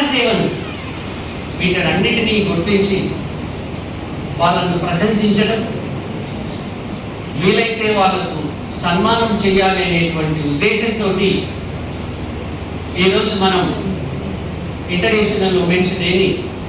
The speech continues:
జరుపుకుంటూ ఉన్నాం. అంటే, ఒక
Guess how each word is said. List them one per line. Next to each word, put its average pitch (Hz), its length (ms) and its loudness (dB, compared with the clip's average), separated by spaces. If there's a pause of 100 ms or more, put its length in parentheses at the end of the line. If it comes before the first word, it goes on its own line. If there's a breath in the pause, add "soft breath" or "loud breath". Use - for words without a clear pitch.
(180)
జరుపుకుంటూ 156 560 -2
ఉన్నాం. 131 300 -4 (1900)
అంటే, 202 540 0
ఒక 190 120 -2